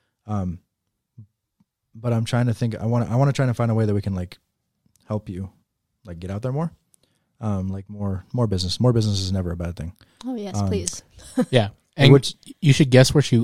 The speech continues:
Speaker 3: also works.
Speaker 1: I was about to ask, uh, wait, guess?
Speaker 3: Uh-huh. If we're the same person.
Speaker 1: Okay, but we, we failed really hard at that game last night, or the last time
Speaker 3: Yeah.
Speaker 1: last week.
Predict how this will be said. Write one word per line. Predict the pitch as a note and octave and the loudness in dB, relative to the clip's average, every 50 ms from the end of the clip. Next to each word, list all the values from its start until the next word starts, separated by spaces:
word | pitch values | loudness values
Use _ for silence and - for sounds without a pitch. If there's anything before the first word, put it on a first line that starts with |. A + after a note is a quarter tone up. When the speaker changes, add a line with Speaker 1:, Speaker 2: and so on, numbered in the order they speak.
| - - | 0 -2
Speaker 3:
also | - A2+ A#2 A2+ - - A2 | 0 0 0 2 2 0 0
works. | G2+ G2+ A2 G#2+ - _ - - - | 0 0 -2 -4 -4 _ -12 -8 -4
Speaker 1:
I | B2 | 0
was | B2 | 2
about | A#2 B2 A#2+ A2 | 2 2 2 2
to | A2 | 0
ask, | A2 A2 G#2 G2+ - - - | -2 -2 -4 -6 -6 -8 -10
uh, | G#2+ G#2+ G#2 G2+ G2 F#2+ F#2+ F#2+ F2+ F2+ F2 F2+ G#2 | -10 -8 -8 -8 -8 -8 -10 -10 -12 -12 -12 -10 -10
wait, | G#2 F#2+ F2 G#2 | -10 -10 -10 -10
guess? | - F#2 A#2 D3 - - _ _ _ _ - | -10 -8 -6 -6 -6 -8 _ _ _ _ 0
Speaker 3:
Uh-huh. | B2 A#2 C#3+ F3+ G3 - - - - _ _ _ _ _ _ _ _ _ _ _ _ - | 4 4 4 4 4 0 -8 -20 -20 _ _ _ _ _ _ _ _ _ _ _ _ 4
If | D3 - - D#3+ | 4 6 10 10
we're | E3+ F3+ | 10 10
the | G3 F#3 | 10 8
same | - F3+ E3+ D#3+ C#3+ | 8 8 6 6 6
person. | - - C#3+ C3+ - - F#2+ F#2+ G2+ - - _ _ _ _ _ _ _ _ _ _ _ _ _ _ _ _ _ _ - | 6 6 6 4 4 0 -2 -4 -4 -8 -10 _ _ _ _ _ _ _ _ _ _ _ _ _ _ _ _ _ _ -6
Speaker 1:
Okay, | C#3 A#2+ B2+ A#2 | 0 4 4 6
but | A2 A#2 | 6 8
we, | B2 C3+ C#3 B2+ B2 - - _ _ _ _ _ _ _ _ _ _ _ _ _ - | 8 8 8 8 6 2 -6 _ _ _ _ _ _ _ _ _ _ _ _ _ 6
we | D3 E3 | 6 6
failed | D#3 - D3 C3 A#2 A2 | 10 10 8 8 10 8
really | A#2 A2+ G#2+ | 6 6 6
hard | G2+ A2+ A2 | 6 4 4
at | A2 | 4
that | G2 F#2+ F#2+ | 2 0 0
game | G#2 G#2+ G2+ G2+ | 0 0 2 2
last | F#2 F#2 F#2+ G2 G2 | 0 0 -2 -4 -4
night, | F#2 F#2 - - | -6 -6 -4 -2
or | A2 G#2+ G2+ | 0 0 0
the | G2+ | 0
last | G2+ G2 F#2+ - | 0 -2 2 6
time | D3+ | 6
Speaker 3:
Yeah. | E3 D#3+ A2 F#2+ | 8 8 6 4
Speaker 1:
last | F#2+ G2+ - | 2 0 0
week. | F#2+ G#2 - | -2 -2 -2